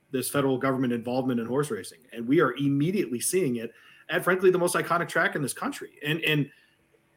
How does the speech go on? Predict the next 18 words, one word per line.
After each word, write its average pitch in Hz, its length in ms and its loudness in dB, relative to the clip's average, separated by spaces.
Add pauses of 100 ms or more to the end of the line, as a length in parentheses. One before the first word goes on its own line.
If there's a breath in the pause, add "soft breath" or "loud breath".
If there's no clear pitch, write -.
(320)
I, 156 180 2
I 160 80 2
don't 208 400 2
know 156 300 4
if 135 160 0
people 147 280 -2
around 127 280 0
the 117 80 -2
country 120 420 -6
understand 123 560 -4
the 117 60 -6
difference 117 400 -10
between - 280 -12
Churchill 107 340 -12
Downs 127 280 -10
and - 80 -12
Ellis 73 200 -12
Park. - 180 -20